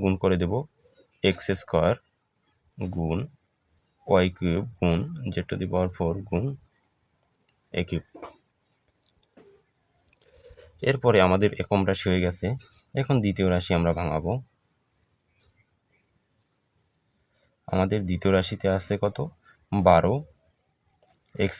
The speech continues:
কিউব, ওয়াই স্কয়ার, জেড কিউব, a to the power four। এখন আমরা যদি বারোকে ভাঙাই, দুই দিয়া দিলে ছয় দুগুণে বারো, দুই দিয়া দিলে তিন। তাহলে আমাদের আসছে কত? দুই গুণ দুই গুণ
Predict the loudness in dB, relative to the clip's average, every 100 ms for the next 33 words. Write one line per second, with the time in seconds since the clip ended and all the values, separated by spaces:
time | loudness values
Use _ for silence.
0 | -6 -2 -2 -4 _ _ _ _ _ _
1 | _ -2 2 2 2 -4 0 0 0 -4
2 | _ _ _ _ _ _ _ _ -6 -2
3 | -2 -2 -2 -2 -2 -4 -4 -4 -2 -2
4 | -2 -4 -10 -10 -20 -10 -4 0 4 4
5 | 4 0 6 6 6 0 -2 -2 0 -2
6 | -4 -14 -20 _ _ -12 -8 -2 -2 0
7 | 2 2 4 4 4 4 4 0 _ _
8 | -20 2 2 4 2 0 6 6 6 2
9 | 0 2 0 0 -4 -4 -10 -12 -18 _
10 | -20 _ -2 2 2 2 4 2 2 -2
11 | -2 0 -2 -2 -2 -2 -2 -2 -4 -2
12 | -2 0 -2 -4 -2 -2 -4 -14 -10 -2
13 | 0